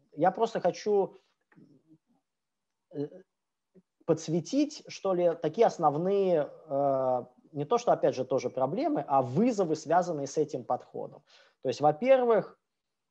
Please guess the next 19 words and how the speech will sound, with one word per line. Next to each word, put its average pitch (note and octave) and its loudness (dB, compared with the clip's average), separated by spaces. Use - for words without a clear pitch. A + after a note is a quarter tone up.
а, B2+ 0
здесь D3+ -4
у D#3 0
нас F3+ -2
достаточно D3 0
долго D#3 2
по C3+ -2
времени D#3+ -2
происходит D3 -2
вот B2 -6
это C#3+ 2
обучение. B2 -4
То - -6
есть C3+ -6
очень D#3 0
часто G#3 2
нам D3 0
нужно D3 -4
ждать, D3+ 0